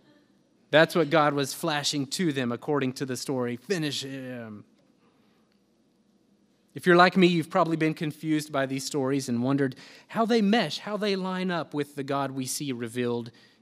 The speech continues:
in Jesus. It seems a bit disjunctured, don't you think? There are those throughout history that have jumped through hoops to try to justify these stories. They said, "Hey, God can do whatever God wants,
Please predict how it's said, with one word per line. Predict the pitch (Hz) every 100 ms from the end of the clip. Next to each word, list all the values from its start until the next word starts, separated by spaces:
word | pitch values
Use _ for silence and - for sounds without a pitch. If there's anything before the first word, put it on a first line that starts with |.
| _
in | 131 123
Jesus. | 117 117 104 - - - - - _ _ _ _ _ _
It |
seems | - 185 190
a | 160
bit | 135 156 139 _ _
disjunctured, | 139 135 165 151 143 - 95 - _ -
don't | 127 -
you |
think? | 113 104 65 - _ _ _ _ _ _ _ _ _ _ _ _ _ _ _
There | 147 156
are |
those | 147 185 170
throughout | 165 147
history | 127 196 - 147
that | 139
have | 127 - _ - _ 135
jumped | 180 214 -
through | - 190 143
hoops | - - 269 151 - -
to | -
try | 139 151
to | 127
justify | 127 147 - 131 135 120
these | 120 113
stories. | - 247 135 113
They | 127
said, | 127 147 131 - - -
"Hey, | 220
God | 151 175 208 220
can | 240
do | 240
whatever | 233 220 208
God | 196 208 196
wants, | 202 180 - -